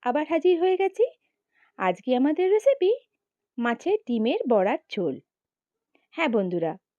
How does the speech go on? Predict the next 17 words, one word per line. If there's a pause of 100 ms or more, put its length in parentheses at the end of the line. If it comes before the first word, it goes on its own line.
একদম
সহজ
উপায়ে
খুব
সুন্দরভাবে (440)
মাছের
ডিমের
বড়ার
ঝোলটা
আমি
করেছি, (100)
যাতে
ডিমগুলো
হয়
একদম
সফট। (840)
চলুন